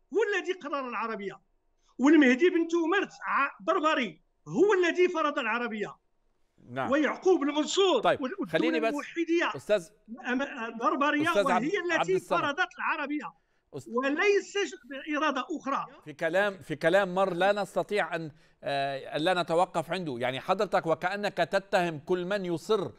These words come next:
Speaker 2: على أمازيغيته وعلى انتمائه الأز-، الأمازيغي في
Speaker 1: طبعا.
Speaker 2: المغرب بأنه
Speaker 1: طبعا.
Speaker 2: نازي،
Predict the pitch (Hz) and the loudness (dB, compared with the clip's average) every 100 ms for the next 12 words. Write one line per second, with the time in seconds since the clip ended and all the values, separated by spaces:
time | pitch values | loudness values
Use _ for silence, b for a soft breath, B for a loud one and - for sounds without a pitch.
0 | b b - 135 185 185 170 160 147 156 | b b 0 2 4 4 2 0 0 -2
1 | 160 160 220 208 170 139 113 B B - | 0 0 0 2 0 0 -4 B B 0
2 | 131 165 175 160 170 185 233 196 175 170 | 4 4 2 0 -2 -2 0 4 4 2
3 | 156 151 151 160 151 151 139 220 185 370 | -2 -2 -2 -2 -2 -2 -2 2 4 6
4 | 370 208 214 214 202 - B - 175 196 | 6 4 4 2 2 -2 B -2 0 2
5 | 208 180 185 185 175 175 233 233 156 | 2 2 4 4 4 4 2 2 0